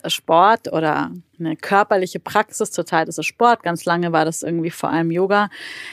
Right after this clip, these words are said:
ist für mich ja ein großer Akt der Selbstfürsorge. Und ich merke auch, wenn das hinten runterfällt, das und gutes Essen selber kochen sind, äh,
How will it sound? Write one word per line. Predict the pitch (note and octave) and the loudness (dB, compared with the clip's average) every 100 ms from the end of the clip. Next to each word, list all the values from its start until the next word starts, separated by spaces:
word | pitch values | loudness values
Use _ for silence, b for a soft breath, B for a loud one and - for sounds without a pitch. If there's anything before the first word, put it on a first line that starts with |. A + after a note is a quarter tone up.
| B - | B -2
ist | F#3 F3+ - - - - _ _ | 0 0 -2 -6 -8 -12 _ _
für | - - F#3 | -6 0 2
mich | F#3 G3+ - | 2 -2 -2
ja | - F#3 F3+ F3 | 2 2 4 0
ein | E3 E3+ E3+ E3+ E3+ E3 E3 D#3 _ _ | 0 0 2 0 0 0 -2 -4 _ _
großer | B3 E3+ E3+ G3 B3 - - | -8 -4 2 4 4 2 0
Akt | F3 - | -2 -4
der | F3+ D#3+ | -4 -2
Selbstfürsorge. | F3+ F3 - - E3 D#3+ - - - - F#3 B B B B B B | -4 -4 -8 -8 -6 -4 -4 -4 -6 -8 -10 B B B B B B
Und | F#3+ F3 F3+ F3+ - | 0 2 0 -4 -8
ich | F3 | -8
merke | G3 F#3 G3 - F#3 - | 0 2 2 2 -4 0
auch, | E3 F3 G3 A3+ D#4 F4 _ _ _ | 4 6 4 4 2 0 _ _ _
wenn | F#3+ G3 G3 G3 F#3+ | -2 0 0 0 0
das | G#3 C4+ - | 4 2 2
hinten | - C4+ A#3 A3 | 0 0 0 -2
runterfällt, | F#3+ G3+ A#3+ C#4 C4+ - C#4 C#4 D#4 E4+ - - _ b b b b b _ | -2 0 0 0 -2 0 0 0 0 -2 -6 -20 _ b b b b b _
das | - C4+ - - | 2 2 2 -8
und | B3 A3+ A#3 - - G#3 | -2 0 0 -4 -12 -4
gutes | A3 B3 B3 | -2 0 -2
Essen | - G#3 A3+ | 0 0 0
selber | F3 F3+ G3 F#3 | 2 4 4 2
kochen | - E3+ - A3+ B3 | 0 -2 0 -2 -2
sind, | F3+ G3 G3 | 0 0 0
äh, | F#3 | -2